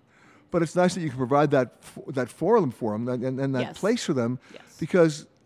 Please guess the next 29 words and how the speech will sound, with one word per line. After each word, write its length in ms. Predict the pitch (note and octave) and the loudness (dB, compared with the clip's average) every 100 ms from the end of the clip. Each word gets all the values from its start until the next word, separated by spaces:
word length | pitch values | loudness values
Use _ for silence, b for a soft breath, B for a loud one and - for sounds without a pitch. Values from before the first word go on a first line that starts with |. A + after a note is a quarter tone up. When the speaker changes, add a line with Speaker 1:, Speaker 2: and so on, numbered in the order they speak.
| _ | _
Speaker 1:
therein 460 | - B2 E3 F3 D3+ | -16 -2 2 4 4
lies 220 | D3+ C#3+ | 2 0
some 140 | - B2 | -2 -4
hope. 280 | G3 - - b b | -4 -6 -12 b b
Speaker 2:
Yes, 260 | - G3 F#3 | -8 -8 -6
and 100 | B3 | -6
I've 140 | B3+ | -8
seen 240 | - C#4 B3 | -8 -10 -10
some 160 | G3+ | -10
incredible 500 | F3+ F3+ - G#3 G3+ | -12 -12 -14 -16 -16
changes 520 | F#3+ G#3 G#3 A3 C#4 C#4+ | -18 -18 -16 -14 -14 -10
in 120 | C#4+ | -10
some 220 | D4 C#4 | -8 -10
of 100 | C#4 | -10
the 100 | C#4+ | -14
soldiers 480 | - C#4 C#4 C#4+ C4 | -16 -18 -14 -16 -14
that 120 | C4 | -14
we've 160 | C4 C4 | -14 -14
had 180 | C4 | -14
come 220 | B3 C4 C4 | -12 -12 -12
through. 480 | _ C4 C4 C4 B3+ b b b b | _ -14 -12 -14 -18 b b b b
Um, 260 | A3 A3 A#3 | -10 -8 -8
and 180 | C4 | -8
so 100 | C4 | -8
that's 280 | C4 B3 B3+ | -6 -8 -8
what 120 | B3+ | -12
makes 240 | G#3+ G3+ - | -12 -14 -16
it 140 | - | -20
so, 600 | - G3+ F3+ F3+ F3+ F3 | -16 -12 -10 -10 -12 -14